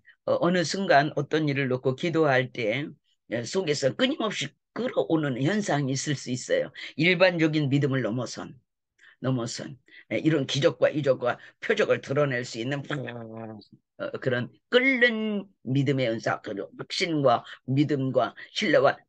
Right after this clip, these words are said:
전혀 의심하지 않는, 전혀 두려워하지 않는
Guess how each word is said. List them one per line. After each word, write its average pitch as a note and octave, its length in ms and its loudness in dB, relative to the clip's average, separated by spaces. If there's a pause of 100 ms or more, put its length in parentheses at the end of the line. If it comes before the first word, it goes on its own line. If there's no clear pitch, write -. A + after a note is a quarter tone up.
전혀 B2+ 460 4
의심하지 E3 580 6
않는, B2+ 360 0 (320)
전혀 F3+ 380 4
두려워하지 C#3+ 600 4
않는 B2+ 380 0